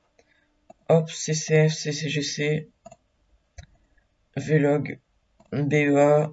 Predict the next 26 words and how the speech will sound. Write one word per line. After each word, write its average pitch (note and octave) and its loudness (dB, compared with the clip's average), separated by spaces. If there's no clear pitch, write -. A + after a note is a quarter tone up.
C - -4
C D3+ 0
R C3+ -4
M. D3 -4
Moi, C#3+ 2
les C#3+ 2
gars, C#3+ 4
j'engage C#3 0
la C#3 2
cavalerie, C3 0
hein. B2 -4
Euh, E3+ 4
par E3 0
contre, E3+ -2
juste, D#3+ -2
hop. D#3+ 2
D'abord, D3+ 4
on D3 -2
engage C#3+ 0
le C#3 0
D C3+ 2
A D#3 8
parce C#3 -4
que C#3 -6
sinon, C#3 0
euh... A#2+ 2